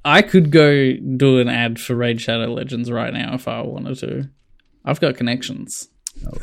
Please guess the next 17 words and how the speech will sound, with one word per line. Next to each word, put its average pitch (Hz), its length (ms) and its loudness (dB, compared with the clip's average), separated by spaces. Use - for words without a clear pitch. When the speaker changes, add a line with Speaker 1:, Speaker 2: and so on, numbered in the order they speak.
Speaker 1:
<laughs> 233 60 8
They're 160 100 8
not 165 100 4
Speaker 2:
shit. 165 80 0
Speaker 1:
good 180 200 6
connections, 131 600 0
but 131 140 0
I've 131 160 0
got 143 180 2
connections. 123 540 -4
Speaker 2:
He's 139 160 6
got 120 240 4
Shadow 120 320 6
Speaker 1:
Uh, 120 40 8
Speaker 2:
Legends. 110 680 4
Speaker 1:
<laughs> 143 320 4
uh, 147 1040 4